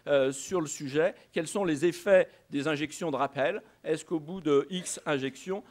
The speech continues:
c'est réversible ou non ? Et la, le deuxième aspect, ce serait de trouver, euh, non seulement un critère visuel, ça c'est facile,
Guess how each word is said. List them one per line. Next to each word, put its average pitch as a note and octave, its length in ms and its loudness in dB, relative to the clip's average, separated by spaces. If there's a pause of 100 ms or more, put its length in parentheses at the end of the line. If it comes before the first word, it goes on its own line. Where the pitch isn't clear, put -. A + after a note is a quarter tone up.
(100)
c'est - 200 -2
réversible E3 680 -2 (220)
ou - 160 -6
non ? D3+ 340 0
Et C#3+ 220 -2
la, A#2+ 180 0 (280)
le C3 120 -4
deuxième D#3 340 -2
aspect, F#3 360 -4
ce E3+ 180 -8
serait E3 380 -8
de C3 320 -6
trouver, E3 500 -2 (280)
euh, A2 440 0
non B2+ 200 -8
seulement D3 500 -2
un A2+ 40 -8
critère C#3 380 -6
visuel, C3+ 480 -6
ça B2 100 -14
c'est A2+ 140 -16
facile, F3 420 -10